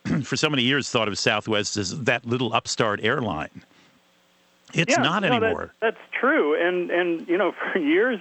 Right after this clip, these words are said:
Speaker 2: uh, I think a lot of people thought of Delta as the, you know, the southern charmer of, of the airlines.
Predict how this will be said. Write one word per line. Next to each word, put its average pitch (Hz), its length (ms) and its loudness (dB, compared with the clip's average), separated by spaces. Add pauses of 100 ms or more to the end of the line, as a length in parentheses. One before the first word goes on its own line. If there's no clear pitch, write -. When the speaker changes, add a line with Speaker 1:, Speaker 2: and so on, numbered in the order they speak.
Speaker 2:
uh, 151 240 2
I - 20 -4
think 165 200 -4
a 135 40 2
lot 135 200 2
of 175 80 -10
people 156 220 -2
thought 147 240 2
of 123 120 -4
Delta 143 300 0
as 127 380 0
the, 120 200 2 (420)
you 147 100 -2
know, 135 120 2
the 131 140 0 (100)
southern 151 340 0
charmer 143 580 2
of, 95 320 -2
of 104 280 0
the 101 120 -2
airlines. 90 560 0